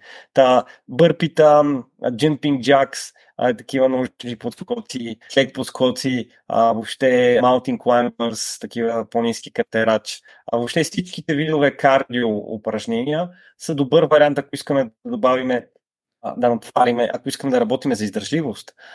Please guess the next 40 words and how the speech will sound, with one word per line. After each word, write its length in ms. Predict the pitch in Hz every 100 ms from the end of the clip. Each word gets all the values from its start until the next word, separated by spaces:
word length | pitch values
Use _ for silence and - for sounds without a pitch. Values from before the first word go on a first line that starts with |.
| -
ако 100 | -
искаме 240 | 135 - 127
да 60 |
добавиме 500 | 117 107 117 123 123
малко 420 | 120 117 117 - 113
и 180 | 107
кардио 320 | - 120 117 120
елемент 380 | 113 110 104
в 160 | 98 98 -
залата, 420 | 110 98 98 - 98 107
в 180 | 104 - - _
програмата, 640 | 110 107 113 120 127 147 - - - _
и 100 | 131
е 40 |
хубаво 240 | 135 185 175
да 120 | 165 - _ 131
ги 180 | 123 -
правиме 720 | 131 147 156 147 143 135 - 123
в 120 | -
тези 260 | 156 151
случаи. 640 | 143 151 - 143 135 131 120
В 180 | -
тези 200 | - 143
случаи 260 | 123 131 143
много 140 | 135
често 260 | 123 127 131
ги 80 | 117
слагаме 360 | - 120 127
и 20 | 120
на 120 | 107
края 260 | - 139
на 100 | 147
тренировката, 600 | - - 233 233 - 117
когато 300 | 113 120 117
вече 180 | 110 120
сме 140 | - 113
си 120 | 113
натварили 440 | 107 - 131 123
адекватно 560 | 110 104 104 101 107 107
мускулите, 540 | 107 - 127 135 160